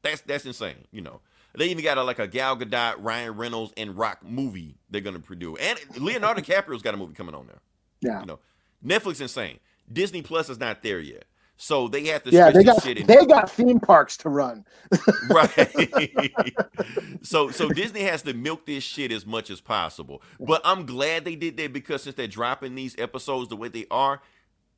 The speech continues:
Speaker 1: they do have a chance for people to actually sit down,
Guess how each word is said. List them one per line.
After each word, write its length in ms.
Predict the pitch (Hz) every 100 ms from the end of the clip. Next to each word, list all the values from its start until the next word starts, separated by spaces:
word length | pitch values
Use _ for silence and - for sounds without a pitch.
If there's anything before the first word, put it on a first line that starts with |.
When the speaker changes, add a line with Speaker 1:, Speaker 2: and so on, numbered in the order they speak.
| _ _ _ -
Speaker 1:
they 220 | 151 156
do 240 | 127 175
have 220 | 170 147 123
a 40 |
chance 400 | - 143 127 117
for 80 | 117
people 280 | 160 131 -
to 100 | 117
actually 240 | 113 110
sit 320 | - 139 135
down, 260 | 113 113